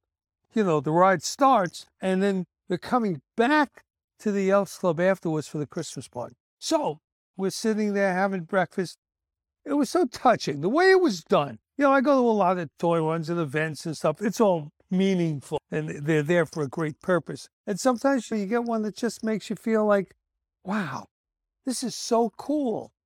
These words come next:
I was a Boy Scout. I said that <laughs> before. And this is just good-hearted kids that are trying to learn skills and grow up. And it, it, it's just good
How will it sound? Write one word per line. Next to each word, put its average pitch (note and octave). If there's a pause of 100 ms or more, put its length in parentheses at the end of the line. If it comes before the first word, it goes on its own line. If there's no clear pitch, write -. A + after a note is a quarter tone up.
(100)
I A3
was A#3
a D3
Boy D#3
Scout. - (160)
I D#3+
said D3+
that -
<laughs> -
before. D3 (420)
And F#3
this D4
is E4
just C4+
good-hearted E3
kids F3 (420)
that D#3+
are D3+ (880)
trying G#3
to F3+
learn F#3
skills F3+
and C#3
grow E3+
up. F#3
And C#3 (280)
it, A3+
it, G3
it's A3+
just -
good G3